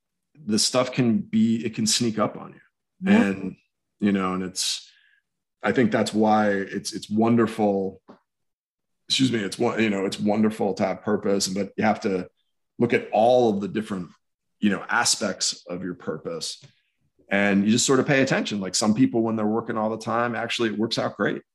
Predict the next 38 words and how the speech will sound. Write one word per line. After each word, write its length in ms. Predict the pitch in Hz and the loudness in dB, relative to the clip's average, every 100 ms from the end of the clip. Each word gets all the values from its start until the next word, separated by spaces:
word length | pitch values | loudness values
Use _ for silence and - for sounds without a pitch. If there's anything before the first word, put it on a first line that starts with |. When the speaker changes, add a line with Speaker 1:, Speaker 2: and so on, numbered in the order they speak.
| _ | _
Speaker 1:
You 100 | 95 | -2
know, 100 | 95 | 0
they're 140 | 98 98 | 2 2
not 240 | 101 104 | 2 2
as 100 | 98 | -2
concerned 420 | - 98 98 95 | -4 -4 -4 -4
with 120 | 92 | -4
relationships, 800 | 92 92 98 98 92 104 95 90 87 | -6 -6 -2 -2 0 0 -2 -2 -10
not 180 | 85 | -10
as 100 | 95 | -10
concerned 340 | - 92 98 92 | -8 -6 -4 -6
with 80 | 87 | -6
their 140 | 87 | -6
health. 340 | 90 92 101 | -4 -4 -6
And 240 | 92 92 101 | -8 -8 -8
it's 140 | 98 | -10
like, 160 | - - | -10 -4
great. 300 | 135 110 - | 0 0 0
But, 220 | 95 - - _ _ - - | -2 -2 -10 _ _ -20 -16
you 140 | - 104 | 2 4
know, 160 | 87 | 4
I 80 | 95 | 4
wanted, 600 | 98 92 92 92 90 82 _ _ _ - | 2 2 0 -4 -8 -12 _ _ _ -4
uh, 360 | 90 82 80 - _ _ _ _ _ _ _ | -2 -2 -8 -12 _ _ _ _ _ _ _
all 220 | 117 139 110 | 2 4 4
those 240 | 98 - | 2 0
things, 380 | 90 87 85 90 | -4 -8 -8 -8
and, 220 | 87 85 | -8 -10
and 320 | 87 87 87 | -10 -8 -10
I 80 | 82 | -10
had 220 | 90 85 - | -10 -10 -12
to, 240 | 82 85 - - | -12 -14 -14 -10
I 40 | |
had 80 | 87 | -10
to 60 | |
adjust 300 | 82 95 85 | -8 -8 -8
myself 340 | 85 - 85 - | -6 -6 -6 -12
accordingly. 500 | - 92 92 87 | -10 -8 -8 -10